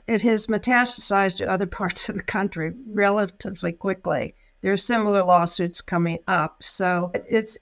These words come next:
represents a huge financial threat to both real estate brokerage firms and the National Association of Realtors. I guess what one should recognize is the realtors have something called a multiple listing service,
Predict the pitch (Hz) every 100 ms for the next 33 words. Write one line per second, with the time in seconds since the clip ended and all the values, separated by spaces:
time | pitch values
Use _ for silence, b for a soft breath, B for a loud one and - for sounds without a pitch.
0 | - 214 240 240 - 185 185 175 240 202
1 | - 165 175 180 175 180 - 190 190 -
2 | - 180 175 170 170 170 320 254 196 185
3 | 185 196 175 175 170 185 170 - 175 170
4 | 170 170 - - _ _ _ _ _ _
5 | _ 185 180 180 180 185 180 180 175 185
6 | 180 202 180 185 175 170 165 - 170 165
7 | 165 160 - - - - 202 190 185 -
8 | 202 208 202 - - 208 208 214 202 226
9 | 202 202 202 190 196 196 190 185 185 -
10 | 185 185 196 202 196 208 185 180 - 190
11 | 185 175 208 175 190 180 190 175 175 175
12 | 180 - 220 202 185 190 180 - 175 165
13 | 117 - -